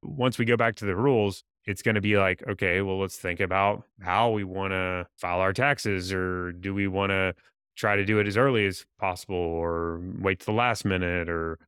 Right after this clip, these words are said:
do we wanna do pre-tax retirement plans?" Or, like, there's all kinds of strategy around maximizing P S L F or even long-term forgiveness to think about. So that's an important takeaway. So payments resume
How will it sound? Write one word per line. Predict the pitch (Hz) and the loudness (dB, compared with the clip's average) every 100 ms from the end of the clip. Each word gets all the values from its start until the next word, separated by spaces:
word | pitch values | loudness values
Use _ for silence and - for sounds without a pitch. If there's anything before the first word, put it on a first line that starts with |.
| _ | _
do | 95 | -2
we | 95 | 2
wanna | 98 101 101 | 2 2 2
do | 104 104 | 2 0
pre-tax | - 123 120 120 - | 2 0 2 0 0
retirement | 117 135 117 95 | 0 2 0 -2
plans?" | 104 98 95 92 90 90 | -2 0 0 -2 -4 -4
Or, | 95 | 0
like, | 92 95 92 | 2 0 0
there's | 113 | 2
all | 139 139 | 2 2
kinds | - 123 113 | 0 -2 -2
of | 98 | -6
strategy | - 104 104 104 107 | -2 0 2 0 0
around | 98 95 95 92 90 _ _ - | 0 0 0 -2 -6 _ _ -8
maximizing | 104 98 - 101 95 95 92 90 - _ - | -2 -2 0 0 2 0 -2 -4 -8 _ -2
P | 101 | 0
S | 90 | 2
L | 95 92 | 2 2
F | 92 - - - | 2 -2 -12 -12
or | - 98 92 90 98 - | -6 -2 -2 -4 -6 -8
even | 104 92 87 90 92 | -6 -4 -4 -4 -4
long-term | 90 90 92 95 92 87 | -2 -2 -2 -2 -2 -4
forgiveness | 107 92 90 90 92 - _ _ | -4 -2 -2 -2 -4 -12 _ _
to | - | -4
think | 104 90 | -2 -2
about. | 85 - - | -4 -8 -6
So | - | -2
that's | 101 110 | 0 0
an | 107 | 0
important | 92 - 95 90 85 82 _ _ - | -2 -2 -4 -4 -10 -14 _ _ -6
takeaway. | 90 82 - - _ _ _ | -6 -4 -10 -12 _ _ _
So | - 113 95 _ | 2 2 2 _
payments | - 143 151 143 | -2 2 2 2
resume | 117 117 123 123 117 | 2 2 2 2 0